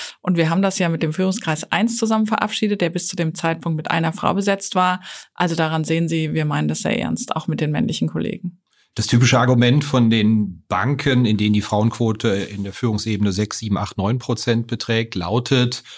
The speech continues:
Speaker 2: da gibt's einfach nicht genug Bewerberinnen. Die wollen einfach nicht. Die fühlen sich wohl da in ihren Jobs und haben
Speaker 1: Mhm.
Speaker 2: gar nicht den Führungsanspruch.
Speaker 1: Mhm.
Speaker 2: Stimmt das?
Speaker 1: Ja, ja. Ähm, das ist das häufig vorgebrachte Argument, das, äh, kenne ich sehr gut. Ich glaube, dass man unterschätzt, dass Frauen ganz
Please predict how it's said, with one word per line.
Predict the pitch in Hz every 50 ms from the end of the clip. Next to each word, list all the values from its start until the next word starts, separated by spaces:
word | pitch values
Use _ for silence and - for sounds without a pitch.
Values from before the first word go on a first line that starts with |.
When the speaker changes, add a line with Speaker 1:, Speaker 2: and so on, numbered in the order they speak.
| - - _ _ _ -
Speaker 2:
da | - 87
gibt's | 113 - -
einfach | 120 113 120 120
nicht | 120 117
genug | - 143 139 139 143
Bewerberinnen. | 147 139 156 156 131 113 101 92 87 87 - -
Die | 139 123 127
wollen | 147 156 165 165 165 -
einfach | 101 104 95 - - 92 - 98
nicht. | 80 78 - - -
Die | 120
fühlen | - - 135 131 131
sich | 120 107 110 92 101
wohl | 113 127 147 156 160 151
da | 143 127 123 131 127
in | - 117 120
ihren | 107 123 123 117 117 113
Jobs | 104 110 123 127 - - -
und | - 98 107 107 92
haben | 85 80 80
Speaker 1:
Mhm. |
Speaker 2:
gar | - 110 120
nicht | 117 - -
den | 110
Führungsanspruch. | - - 127 120 120 110 - 110 110 120 117 - - - 123 117 - - _ - -
Speaker 1:
Mhm. | 175 165 175 170 - -
Speaker 2:
Stimmt | - - 127 147 -
das? | 220 202 202 - - - - -
Speaker 1:
Ja, | 156 147 147
ja. | 143 143 143 143 143 - - - - - - -
Ähm, | 165 165 160 160 160
das | 156 160 - -
ist | - -
das | 151 143 - 160
häufig | 156 165 165 - -
vorgebrachte | - 160 156 160 160 156 151 - - -
Argument, | 151 151 147 147 156 175 175
das, | - 147 147 143 - - -
äh, | - 151 147 139 139
kenne | - - 160 160
ich | 156 156
sehr | - 147 143 139
gut. | 143 175 190 208 208 - - - - - - - - -
Ich | - 160 -
glaube, | - 165 147 143 147 165 165 160 156
dass | 165 160 -
man | 156 135
unterschätzt, | 156 156 151 151 - - 165 175 - -
dass | 151 - -
Frauen | - - - 147 156 160
ganz | 151 151 147 -